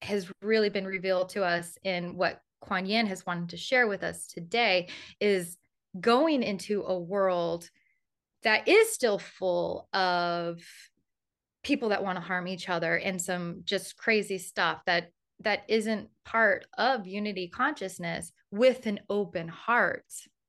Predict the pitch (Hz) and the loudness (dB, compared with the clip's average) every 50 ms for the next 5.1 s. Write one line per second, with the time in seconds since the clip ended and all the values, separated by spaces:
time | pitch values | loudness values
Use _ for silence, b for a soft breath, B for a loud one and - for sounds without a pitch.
0 | _ _ _ _ _ _ b b b b b b b 208 220 220 226 233 262 277 | _ _ _ _ _ _ b b b b b b b 2 4 8 8 8 8 6
1 | - - 247 226 - 214 202 185 196 190 185 190 190 196 196 190 180 180 175 - | 4 2 0 2 2 2 0 2 4 4 4 4 2 0 -2 -4 -6 -6 -6 -8
2 | - _ _ _ _ _ _ _ - 208 220 262 311 330 247 202 175 - - - | -10 _ _ _ _ _ _ _ -2 0 2 4 4 4 2 2 0 -4 -8 -10
3 | - - 226 220 - 226 208 208 208 208 202 - B B B B B B B 233 | -8 -6 -4 0 2 4 6 6 6 4 2 -2 B B B B B B B 0
4 | 226 208 208 202 196 202 202 208 202 202 - - _ _ _ _ _ - 240 226 | 0 2 4 4 4 4 4 4 4 2 0 -4 _ _ _ _ _ 2 2 2
5 | 226 226 | 2 2